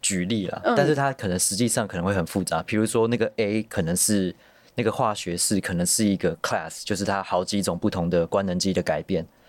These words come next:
Speaker 1: 那第二家公司它申请的这个化合物有可能是里面的其中一种态样，或者其中几种态样，它可能没有去找到说，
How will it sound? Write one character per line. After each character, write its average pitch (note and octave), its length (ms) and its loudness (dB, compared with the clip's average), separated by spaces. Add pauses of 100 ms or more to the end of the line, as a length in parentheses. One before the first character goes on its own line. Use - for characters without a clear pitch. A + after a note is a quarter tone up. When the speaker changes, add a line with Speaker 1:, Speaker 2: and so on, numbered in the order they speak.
(200)
Speaker 1:
那 A2+ 180 -2 (280)
第 C3+ 120 2
二 B2 60 4
家 G#2+ 180 -2
公 G2+ 220 -2
司 F#2 240 0
它 G#2+ 180 -2
申 G#2+ 220 0
请 F2+ 180 -2
的 D#2 80 0
这 - 140 -2
个 F2+ 80 -2
化 F2+ 220 0
合 D#2+ 120 -6
物 E2 240 -8
有 G#2 140 2
可 G#2 140 -2
能 F2 100 0
是 G#2 140 -2
里 F#2+ 180 -2
面 G2+ 180 0
的 F2 100 -6
其 F2+ 220 -4
中 F#2+ 240 0
一 F#2+ 40 -2
种 D#2 180 -6
态 F2 200 -4
样， E2 240 -6
或 G#2+ 140 2
者 - 60 -2
其 F#2+ 140 -2
中 G#2 120 0
几 G2+ 160 -2
种 E2 160 -2
态 E2+ 140 -6
样， D#2+ 220 -8
它 C3+ 100 -2
可 A2 140 -2
能 F2 60 0
没 G2 100 2
有 G#2 80 4
去 G#2+ 120 0
找 D#2 220 -2
到 F2+ 180 0
说， E2+ 320 -4